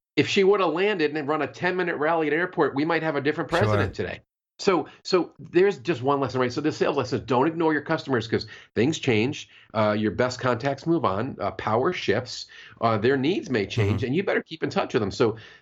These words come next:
Speaker 1: so there's, there's one example. I'll, I'll give you one more. Um, uh, when, where the sale is really made. I love watching the political conventions. I'm probably a nut. I think it's,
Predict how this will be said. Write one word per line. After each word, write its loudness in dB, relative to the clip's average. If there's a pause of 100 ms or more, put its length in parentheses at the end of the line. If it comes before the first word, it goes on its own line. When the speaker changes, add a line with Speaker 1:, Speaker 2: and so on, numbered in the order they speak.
Speaker 1:
so 2
there's, 0
there's 0
one 2
example. 0
I'll, 2
I'll 2
give 0
you 4
one 2
more. -4
Um, -4 (760)
uh, -2 (180)
when, 0
where 4
the 0
sale 0
is -6
really 0
made. -6 (500)
I 2
love 2
watching 0
the -2
political -2
conventions. -2
I'm 4
probably 2
a 2
nut. 2
I 0
think 2
it's, 2